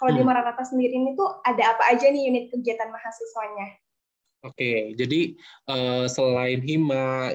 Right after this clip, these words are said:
Speaker 2: dan lain-lain, itu unit kegiatan ada banyak banget sebenarnya. Jadi, se-, eh, unit kegiatan itu ada untuk memfasilitasi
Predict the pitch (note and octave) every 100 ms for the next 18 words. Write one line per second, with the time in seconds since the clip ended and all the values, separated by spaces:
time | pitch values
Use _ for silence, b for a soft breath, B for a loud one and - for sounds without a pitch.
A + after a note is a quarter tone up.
0 | - B2+ B2+ B2 A#2+ A2+ C3+ E3+ F#3 F3+
1 | D3+ C3+ B2+ A#2+ D#3+ E3 B2 A#2+ A#2+ A#2+
2 | B2+ C#3 B2+ C3 A#2 A#2+ A#2 A2+ A2 G#2+
3 | A2 D3+ - B B B E3 D#3 D3+ D3
4 | D3 C#3+ C#3 C3+ D#3 E3 D#3 D3+ D3+ D3+
5 | D3+ D3 G#3+ E3+ B2 B2 D#3 F#3 D3 F3+
6 | F#3 F3+ D#3+ C#3 C3 A#2 E3+